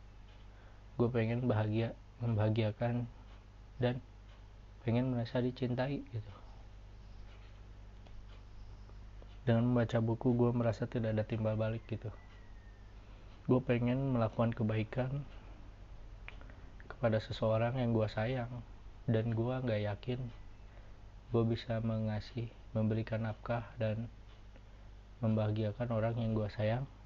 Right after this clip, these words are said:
dengan pekerjaan yang sekarang gitu. Itu sih yang jadi masalah kadang-kadang. Meskipun gua merasa, eh,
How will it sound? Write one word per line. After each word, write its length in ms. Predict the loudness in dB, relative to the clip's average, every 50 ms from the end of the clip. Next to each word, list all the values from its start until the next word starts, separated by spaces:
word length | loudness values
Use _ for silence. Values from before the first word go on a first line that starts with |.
| -16 -16 -4 0
dengan 320 | 2 2 4 4 2 0 0
pekerjaan 480 | -2 -2 0 0 0 2 2 2 0 0 0
yang 160 | 0 0 -2 -2 -4
sekarang 480 | -4 -2 -2 0 0 0 -2 -2 -2
gitu. 200 | -4 -4 -6 -8 -12 -14 -16 -16 -16 -16 -16 -16 -16 -16 -16 -18 -18 -18 -16 -16 -16 -16 -16 -16 -16 -16 -16 -18 -14 -10
Itu 140 | -2 0 0 2
sih 140 | 4 6 6 6 4
yang 160 | 4 4 2
jadi 220 | 2 4 4 2 2
masalah 400 | 2 0 0 0 0 0 0 0 0
kadang-kadang. 480 | 0 2 2 2 0 0 0 -2 -2 -4 -6 -8 -14 -16 -16 -16 -16 -16 -16 -16 -18 -18 -18 -18 -18 -18 -18 -18 -16 -16 -16 -16 -16 -16 -16 -16 -16 -16 -18 -18 -18 -16 -16 -16 -16 -16 -16 -14 -14 -14 -14 -14 -16 -16 -16 -14
Meskipun 400 | -14 -2 0 0 2 4 4 6
gua 160 | 8 8 8 8
merasa, 560 | 6 6 4 2 2 2 4 4 4 2 0 -4 -10 -16 -18 -18 -18 -18 -18 -18 -18 -14 -8 -2
eh, 560 | 0 2 2 4 2 2 0 0 -2 -2